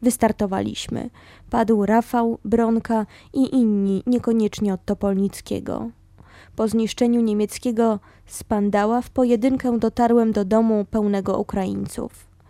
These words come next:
Ukryty w szczelinie pod schodami, kosiłem Niemców nałożonym na K B bagnetem. Niestety, i ja musiałem wrócić na Bielańską pod bank. Uratowały mnie angielskie granaty Gamony,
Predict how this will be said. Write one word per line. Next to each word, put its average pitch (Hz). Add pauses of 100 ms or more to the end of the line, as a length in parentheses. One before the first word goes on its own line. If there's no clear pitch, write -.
(300)
Ukryty 233
w -
szczelinie 208
pod 208
schodami, 220
kosiłem 226
Niemców 226 (320)
nałożonym 233
na 214
K 214
B 196
bagnetem. 185 (880)
Niestety, 220 (400)
i 254
ja 262
musiałem 208
wrócić 226
na 214
Bielańską 196
pod 190
bank. 175 (480)
Uratowały 262
mnie 254
angielskie 233
granaty 208
Gamony, 196